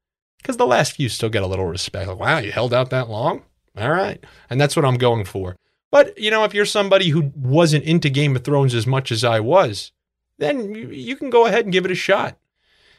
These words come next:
I've told you there are so few things to watch, so if they manage to sneak a decent one through the cracks, you probably do wanna give it a shot. So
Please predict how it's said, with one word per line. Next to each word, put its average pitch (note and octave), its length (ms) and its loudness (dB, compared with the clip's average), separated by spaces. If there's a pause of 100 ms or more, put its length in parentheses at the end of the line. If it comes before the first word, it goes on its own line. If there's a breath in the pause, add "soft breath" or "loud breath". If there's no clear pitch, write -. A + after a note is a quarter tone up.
(120)
I've G#2 180 -6
told D#3+ 240 2
you D#3 60 2
there D#3 160 4
are D3 40 4
so D3+ 260 0
few D#3+ 280 -2
things D3+ 340 -2
to D3 120 -4
watch, D3+ 340 0
so A#2+ 140 0
if G2 180 -8
they A#2+ 140 0
manage C3+ 440 -2
to C3+ 100 -6
sneak D3 360 -2
a C#3 60 0
decent C#3+ 380 -4
one C#3 180 0
through C#3 220 -4
the C3 80 -6
cracks, - 680 -2 (340)
you F#2 80 -8
probably A#2 500 -2
do A2 260 2
wanna G2+ 280 0
give F#2+ 200 -6
it G2 100 -10
a F#2 40 -12
shot. F#2 400 -8 (480)
So G2 440 -4